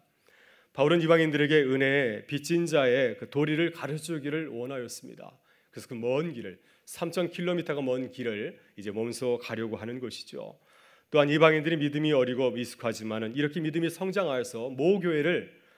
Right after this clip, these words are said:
이렇게 섬기게 된 것을 바울은 모교회 예루살렘 교회 사도들과 또 성도들에게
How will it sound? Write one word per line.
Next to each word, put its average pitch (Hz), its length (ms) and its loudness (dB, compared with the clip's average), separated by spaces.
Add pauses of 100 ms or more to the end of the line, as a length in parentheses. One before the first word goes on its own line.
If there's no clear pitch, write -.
(600)
이렇게 139 280 2
섬기게 165 420 -2
된 165 240 2
것을 135 640 -2
바울은 127 600 0
모교회 143 540 0
예루살렘 139 640 -2 (380)
교회 113 220 0
사도들과 110 760 -6
또 123 80 -10
성도들에게 147 760 -2